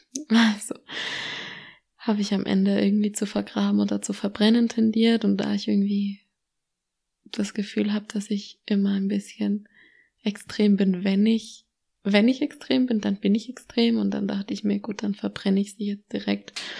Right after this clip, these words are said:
Und da ich eh schon irgendwie ein Feuer machen wollte in den letzten Tagen und immer mal wieder eine Kerze angezündet hab, so für die Klarheit der Gedanken, hab ich gesagt, okay, dann,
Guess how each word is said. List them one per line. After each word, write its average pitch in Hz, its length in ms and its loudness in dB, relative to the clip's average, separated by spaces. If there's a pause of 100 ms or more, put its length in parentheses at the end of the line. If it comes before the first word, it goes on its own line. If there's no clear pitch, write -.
(320)
Und 196 580 0 (840)
da 208 200 2
ich 202 160 -4
eh 208 140 2
schon 208 240 0
irgendwie 202 280 2
ein 196 80 2
Feuer 214 360 0
machen 208 380 0
wollte 208 280 -2
in 202 100 0
den 196 120 0
letzten 196 460 -4
Tagen 214 560 -4 (640)
und 202 600 0 (460)
immer 202 400 0
mal 196 320 2
wieder 202 160 -2
eine 202 160 -2
Kerze 214 420 -6
angezündet 202 760 0
hab, - 160 -4
so - 160 -6
für - 140 -14
die 208 100 -4
Klarheit 202 480 -2
der 208 60 -4
Gedanken, 214 680 -2
hab 202 80 -2
ich 202 120 -10
gesagt, - 380 -10
okay, 208 300 -6
dann, 214 240 -6